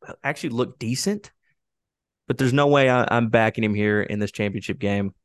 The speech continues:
Um, I'll, I'll take the better quarterback in this one. Plummer, let's go Louisville. Let's go Cardinals.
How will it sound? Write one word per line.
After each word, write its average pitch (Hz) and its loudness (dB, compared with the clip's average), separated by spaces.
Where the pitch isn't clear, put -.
Um, 107 0
I'll, 107 2
I'll 113 0
take 135 0
the 127 -2
better 123 4
quarterback 110 0
in 107 -2
this 101 -4
one. 104 -4
Plummer, 127 2
let's 120 -2
go 123 4
Louisville. 110 2
Let's 104 -2
go 101 -2
Cardinals. 98 -6